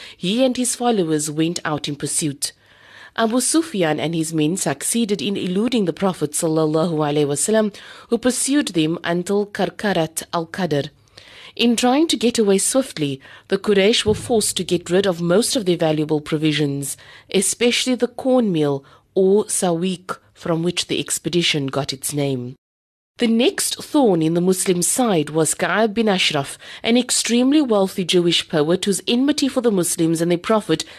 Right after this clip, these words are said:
peace be upon him, was unrelenting. Ka'ab would use his considerable poetic talent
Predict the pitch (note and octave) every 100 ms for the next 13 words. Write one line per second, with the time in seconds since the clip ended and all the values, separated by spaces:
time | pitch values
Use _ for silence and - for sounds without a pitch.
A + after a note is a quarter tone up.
0 | - F3 D#3 - D#3 D3+ F3 F3 F#3 G3
1 | F#3 E3 E3 E3+ E3+ E3+ D3+ C3+ - -
2 | - - - - F#3+ F3 F#3+ A#3+ F#3 E3
3 | F3 G3+ G#3+ G3 - A#3+ A3+ - C4 C4
4 | G#3 D#3 D3+ D#3+ D3+ D3 D3 - E3 D#3
5 | E3